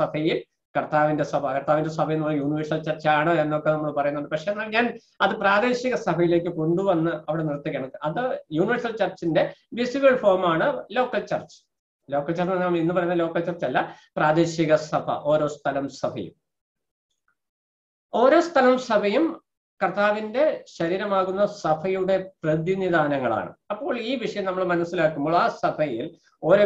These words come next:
വിശ്വാസിയുമായിരിക്കുമ്പോൾ എല്ലാ വിശ്വാസികൾക്കും ഉത്തരവാദിത്വമുണ്ട്. എല്ലാവരും മൂപ്പനാകാനല്ല, എല്ലാവരും സുവിശേഷകനാകാനല്ല, എല്ലാവരും ഉപദേഷ്ടാക്കന്മാരാകാനല്ല. എല്ലാവരും ഉപദേഷ്ടാക്കന്മാരായാൽ പഠിക്കാൻ ആളുകൾ എവിടെ? എല്ലാവരും മൂപ്പന്മാരായാൽ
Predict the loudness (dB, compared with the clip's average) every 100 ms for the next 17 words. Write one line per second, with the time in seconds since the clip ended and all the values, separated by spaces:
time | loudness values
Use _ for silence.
0 | 4 4 2 2 2 2 2 0 0 2
1 | 4 2 2 -2 -2 -2 -4 -6 -4 -6
2 | 0 4 4 2 -2 0 -2 -2 -4 0
3 | 0 0 -4 -2 0 2 0 0 -2 -4
4 | -4 -4 0 0 0 -4 -6 -4 -4 -4
5 | -2 -2 -4 -6 -4 -4 -6 -12 0 4
6 | 6 6 4 2 0 0 -4 -2 0 2
7 | 0 0 -2 -4 -4 -4 -6 _ _ -4
8 | -2 -2 -2 -4 -4 -4 -2 0 2 2
9 | 2 0 -2 -2 -2 0 0 2 0 -2
10 | -6 -10 _ _ _ _ _ _ _ _
11 | _ -4 2 4 4 0 -2 -2 0 2
12 | 2 0